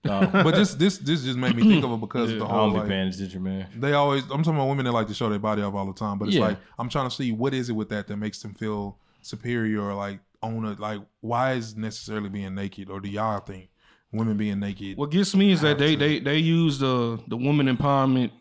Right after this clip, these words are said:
Speaker 3: you know,
Speaker 1: Yeah, I was
Speaker 3: perspective.
Speaker 1: just about to say
Speaker 3: And
Speaker 1: that.
Speaker 3: that is y'all, this is what I'ma use it for, being naked.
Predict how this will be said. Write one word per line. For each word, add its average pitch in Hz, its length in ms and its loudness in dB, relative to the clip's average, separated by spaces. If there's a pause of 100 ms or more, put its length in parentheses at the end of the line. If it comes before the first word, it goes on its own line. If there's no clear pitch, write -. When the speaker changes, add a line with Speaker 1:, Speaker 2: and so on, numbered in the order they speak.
Speaker 3:
you 120 100 -6
know, 120 240 -4
Speaker 1:
Yeah, 127 160 0
I 131 40 4
was - 80 4 (100)
Speaker 3:
perspective. 123 80 0
Speaker 1:
just 117 240 -2
about 113 240 2
to 110 80 -2
say 139 320 2
Speaker 3:
And 117 180 4
Speaker 1:
that. 117 40 -2 (280)
Speaker 3:
that 175 40 -4
is 156 240 4
y'all, 147 500 6 (420)
this 165 220 2
is 156 80 0
what 151 140 6
I'ma 147 160 6
use 147 240 2
it 120 80 -6
for, 117 280 -2 (360)
being 135 260 4
naked. 127 380 0